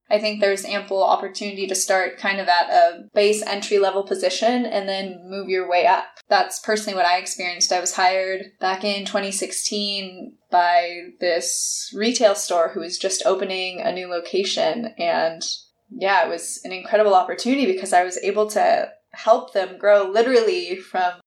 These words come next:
before the store was open, cleaning the shelves, helping set up everything, tending to the garden outside, all the way up through my time to becoming the regional manager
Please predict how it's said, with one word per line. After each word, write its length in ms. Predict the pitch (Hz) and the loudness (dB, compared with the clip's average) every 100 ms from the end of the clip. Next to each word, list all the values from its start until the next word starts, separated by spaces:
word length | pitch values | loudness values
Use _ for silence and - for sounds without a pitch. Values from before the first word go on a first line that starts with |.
| _ | _
before 400 | - 202 226 240 | -6 -2 4 4
the 100 | 240 | 4
store 360 | 240 - 208 208 | 0 2 4 4
was 160 | 190 | 2
open, 560 | - 185 185 185 170 185 | 0 -2 0 -2 -2 -6
cleaning 500 | - 208 202 202 196 | -8 -6 -4 -6 -6
the 80 | 190 | -4
shelves, 520 | 190 175 175 170 170 | 2 4 6 4 -2
helping 280 | 175 180 190 | -2 -2 -6
set 220 | - 170 | 0 2
up 140 | 175 | 4
everything, 680 | 175 170 175 175 175 170 180 - _ | 2 0 -4 -6 -4 -4 -10 -20 _
tending 340 | - 202 202 202 | -6 -4 -4 -4
to 120 | 202 | -2
the 300 | 254 285 185 - | 2 2 0 2
garden 360 | 185 190 190 | 2 2 0
outside, 720 | 170 165 - - - 190 190 - _ | -2 -2 0 0 2 0 -4 -14 _
all 140 | 185 | 0
the 100 | 196 | 2
way 180 | 196 190 | 4 4
up 260 | 190 - - - | 4 4 -2 -14
through 160 | 196 | -10
my 160 | 190 185 | -6 -6
time 520 | 185 180 185 185 180 185 | 0 0 0 -4 -12 -8
to 60 | |
becoming 460 | 190 190 202 196 190 | -6 -4 -4 -4 -4
the 440 | 180 185 185 190 - | 0 2 2 0 -2
regional 340 | 214 208 196 | -2 0 -2
manager 640 | 190 190 226 - - - | -2 0 0 0 -4 -8